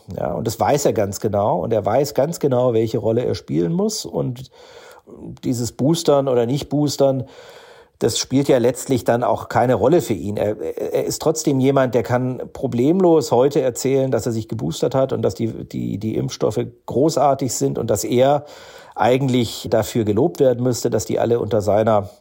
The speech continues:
Präsidentschaft entwickelt wurden. Und am nächsten Tag kann er sich wieder auf eine Bühne stellen und Zeter Mordio schreien, dass die Leute zum Impfen gezwungen werden und, und, ähm, dass das irgendwie Eingriff in die persönliche Freiheit ist und sowas. Er hat da überhaupt kein Problem.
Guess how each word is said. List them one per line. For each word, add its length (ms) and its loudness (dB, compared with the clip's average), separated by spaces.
Präsidentschaft 640 -2
entwickelt 400 -4
wurden. 300 0
Und 100 0
am 100 2
nächsten 320 2
Tag 180 2
kann 100 0
er 80 0
sich 140 -4
wieder 200 4
auf 120 0
eine 80 -2
Bühne 260 2
stellen 320 4
und 200 -4
Zeter 280 2
Mordio 380 2
schreien, 580 0
dass 160 -2
die 100 -2
Leute 480 2
zum 180 -6
Impfen 280 -2
gezwungen 460 -2
werden 400 0
und, 340 -8
und, 540 -4
ähm, 240 0
dass 160 -2
das 160 -4
irgendwie 580 -2
Eingriff 480 0
in 80 -4
die 100 -2
persönliche 480 -2
Freiheit 460 0
ist 160 -6
und 160 -10
sowas. 300 -6
Er 120 4
hat 80 0
da 60 4
überhaupt 320 2
kein 140 0
Problem. 420 0